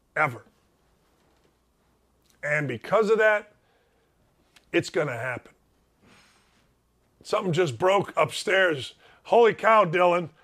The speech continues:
I don't know what happened. Either somebody once again is breaking through a window or there's something going on. My wife dropped something. But I just heard a crash, and a crash ain't good in the house. It ain't. All right,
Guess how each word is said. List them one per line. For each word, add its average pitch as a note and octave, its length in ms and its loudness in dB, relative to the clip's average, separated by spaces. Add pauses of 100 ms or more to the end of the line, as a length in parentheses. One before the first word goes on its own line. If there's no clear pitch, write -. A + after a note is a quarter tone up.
(160)
I F3+ 100 4
don't A3 120 4
know A3 120 6
what A3+ 160 6
happened. G#3+ 460 2 (300)
Either G3 240 0
somebody A#3 420 2
once A3+ 280 2
again A3 260 2
is F#3 120 -2
breaking G#3+ 360 2
through G#3+ 200 4
a G3+ 60 2
window F#3 500 4 (260)
or F3+ 140 4
there's F#3+ 180 2
something A3+ 360 2
going A3 260 6
on. A3 200 6
My F#3+ 140 4
wife G3+ 280 4
dropped G3 320 2
something. D#3+ 460 -4 (640)
But D#3+ 140 0
I G3+ 140 6
just F#3+ 240 0
heard F3 200 2
a E3+ 80 0
crash, F3 580 2 (360)
and E3 140 0
a D3 100 2
crash G3 500 2
ain't G3 260 0
good F#3 200 2
in F3+ 140 2
the E3 60 2
house. D#3 540 2 (420)
It D#3+ 220 0
ain't. D#3+ 320 2 (540)
All A#3+ 80 6
right, D#4 420 6